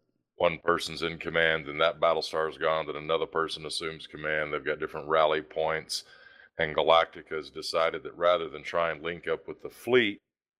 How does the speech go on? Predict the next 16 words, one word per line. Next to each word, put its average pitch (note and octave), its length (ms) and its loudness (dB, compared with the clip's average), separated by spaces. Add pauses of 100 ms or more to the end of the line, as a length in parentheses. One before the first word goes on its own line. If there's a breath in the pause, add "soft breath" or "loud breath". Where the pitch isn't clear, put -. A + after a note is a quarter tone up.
(220)
and D2+ 160 -10
bring E2+ 220 2
her D2+ 140 -2
fighters G2 560 2
to - 80 -14
bear, D2+ 320 0
what D#2+ 180 -6
little E2 160 -6
she F2 240 -6
has D2+ 320 0
left, E2 480 2 (380)
she's G2 300 -2
gonna F2+ 180 -2
need E2 200 -4
some D2+ 180 -8
ordnance D2+ 640 -4